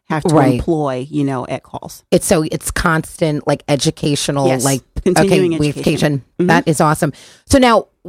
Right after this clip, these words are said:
Speaker 2: what happens when a call comes in? And God forbid, like I said, you know, 'cause that's why, you know, you're there, you,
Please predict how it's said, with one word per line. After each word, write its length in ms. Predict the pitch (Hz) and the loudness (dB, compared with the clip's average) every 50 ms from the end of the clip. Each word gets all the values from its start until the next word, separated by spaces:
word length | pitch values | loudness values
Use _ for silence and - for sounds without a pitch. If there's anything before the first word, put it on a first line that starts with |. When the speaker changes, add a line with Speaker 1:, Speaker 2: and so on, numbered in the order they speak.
| - _ | -14 _
Speaker 2:
what 280 | 190 175 185 240 285 | 0 2 2 4 2
happens 640 | 285 262 233 233 220 214 - - 202 185 180 165 - 165 | 2 0 0 0 0 0 0 -2 -2 -2 -2 -4 -4 -2
when 240 | 151 160 156 147 - | 0 0 0 0 0
a 120 | - 156 151 | 0 -2 -2
call 280 | - - 147 135 131 | 0 -2 -2 -2 -2
comes 320 | - - 139 131 123 - - | -4 -4 -4 -4 -4 -4 -6
in? 360 | 110 95 87 82 80 80 - _ _ _ _ _ _ _ _ _ _ _ _ _ _ | -8 -8 -10 -16 -20 -20 -20 _ _ _ _ _ _ _ _ _ _ _ _ _ _
And 180 | 226 208 185 180 | 0 0 2 2
God 180 | 170 156 165 | 2 2 2
forbid, 320 | 175 - 214 - - 180 180 | 2 2 0 0 2 0 2
like 160 | 170 175 - | 2 2 0
I 40 | 185 | 0
said, 280 | - - 175 135 147 | -2 -2 -6 -4 -2
you 60 | 170 165 | -2 -2
know, 160 | 156 156 143 | -2 -2 -4
'cause 400 | - - _ - 131 123 - - _ _ | -6 -4 _ -4 -4 -4 -12 -20 _ _
that's 280 | - 156 156 - - | 0 0 0 0 0
why, 240 | - 175 151 151 147 135 - _ | 0 0 0 0 -2 -4 -8 _
you 140 | - 170 151 | -2 -2 0
know, 60 | 143 | 0
you're 160 | 143 143 151 | 0 0 0
there, 140 | 139 147 151 | 2 2 0
you, 300 | 147 127 151 147 147 151 | 0 -2 -4 -6 -6 -6